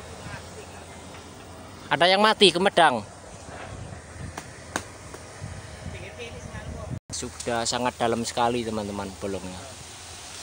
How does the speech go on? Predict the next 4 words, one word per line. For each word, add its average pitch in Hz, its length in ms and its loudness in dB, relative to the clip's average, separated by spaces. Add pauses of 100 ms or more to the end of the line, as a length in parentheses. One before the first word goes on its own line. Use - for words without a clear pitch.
(2750)
Ini 214 80 8
dipotong 233 480 12
ya? 131 160 8 (920)
Oh. 113 240 6